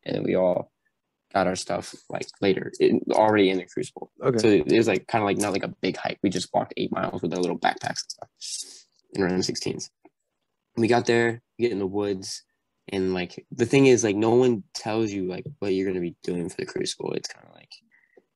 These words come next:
Speaker 1: you, everyone always has questions.
Speaker 2: Mm.
Speaker 1: They're like, "Hey, does anyone have any questions?" And everyone, like, raises their hand. They're like, "This recruit has a question." Like, "W-, what do we do in the Crucible?" And it's always like, "You'll find out." You know, like,
Speaker 2: See?
Speaker 1: one of those, like,
Speaker 2: <laughs>
Speaker 1: "You'll, you'll see when you get in there." And you're like, "Oh, crap, you know, I have no idea what we're going on."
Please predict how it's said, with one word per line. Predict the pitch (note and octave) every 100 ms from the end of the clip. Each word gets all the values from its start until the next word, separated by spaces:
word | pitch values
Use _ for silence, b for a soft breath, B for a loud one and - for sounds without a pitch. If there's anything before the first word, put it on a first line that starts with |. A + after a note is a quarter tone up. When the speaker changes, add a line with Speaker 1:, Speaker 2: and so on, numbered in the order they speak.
| -
Speaker 1:
you, | -
everyone | - A2 A2 G#2
always | G#2 G2+
has | G#2
questions. | G2+ G2 F2+ E2 G2
Speaker 2:
Mm. |
Speaker 1:
They're | G2
like, | F#2+ F#2
"Hey, | E3 D3
does | A#2+
anyone | C3 C3
have | B2+
any | B2
questions?" | D#3 D#3+ - F#2+ -
And | G#2+ G#2
everyone, | A2 G#2+
like, | G2+ G2 -
raises | - G#2 G#2
their | G2+ G2
hand. | G2 G2
They're |
like, | G2 F#2+
"This | C#3+ -
recruit | - -
has | F#2+
a | F#2
question." | - F#2+ - B2+ - B B _
Like, | A2+ A2
"W-, | A#2 A2+ -
what | - C#3
do |
we | D#3+
do | D#3
in | E3+
the | A#2
Crucible?" | A2+ - F#2+
And | G2
it's | G#2
always | G#2 G2+ -
like, | F#2+ - _ _ _ _ _ _ -
"You'll | A2
find | G3 D#3
out." | - - D3+ _
You | B2
know, | A#2
like, | G#2 G#2+
Speaker 2:
See? | -
Speaker 1:
one | - G#2+
of | F#3+
those, |
like, | G3 G3 - - E3 - G3+
Speaker 2:
<laughs> | -
Speaker 1:
"You'll, | - -
you'll | G2+ B2
see | D3
when | D3
you | C#3
get | D#3
in | F3+
there." | A2+ G#2+
And | D3+
you're | G2
like, | G2+ F#2+
"Oh, | A#2+ G#2+ F#2+
crap, | - A2+ -
you | G#2
know, | G#2+
I | A2
have | F#2+
no | G#2 G#2+
idea | G#2
what | G2+
we're | G2
going | G2 G2+
on." | G2+